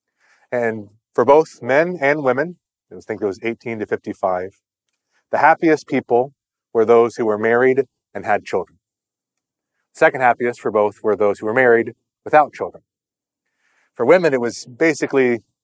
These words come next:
a tie, more or less, between the least happy being those who were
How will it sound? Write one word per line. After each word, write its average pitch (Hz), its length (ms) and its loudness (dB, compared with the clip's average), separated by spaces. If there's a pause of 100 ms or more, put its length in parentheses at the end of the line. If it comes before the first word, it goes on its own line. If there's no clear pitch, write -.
(240)
a 104 80 -12
tie, 110 400 0
more 110 220 2
or 110 60 4
less, 107 460 0
between 107 500 -8 (260)
the 107 60 -8
least 117 260 -2
happy 110 340 0
being 104 340 -4
those 107 400 0
who 110 160 -4
were 98 300 0